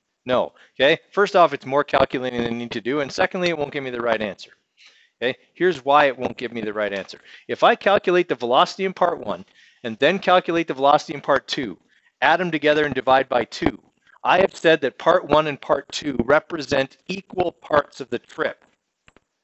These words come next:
Do they? No. Part one is significantly more of this trip than part two is.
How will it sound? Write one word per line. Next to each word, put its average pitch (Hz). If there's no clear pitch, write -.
Do 160
they? 117
No. 196
Part 175
one 170
is 127
significantly 156
more 151
of 170
this 127
trip -
than 123
part 127
two 165
is. -